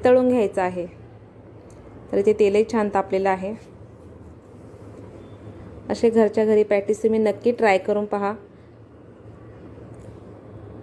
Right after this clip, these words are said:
अगदी झटपट असे होतात हे पॅटीस आणि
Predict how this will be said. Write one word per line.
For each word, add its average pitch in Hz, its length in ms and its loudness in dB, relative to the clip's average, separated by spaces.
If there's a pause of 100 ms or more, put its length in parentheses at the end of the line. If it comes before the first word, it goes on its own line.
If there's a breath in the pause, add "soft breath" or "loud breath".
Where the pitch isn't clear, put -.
(460)
अगदी 196 280 2
झटपट 226 500 2
असे 220 240 -2
होतात 202 340 0
हे 196 80 0
पॅटीस 185 420 -4
आणि 208 140 -2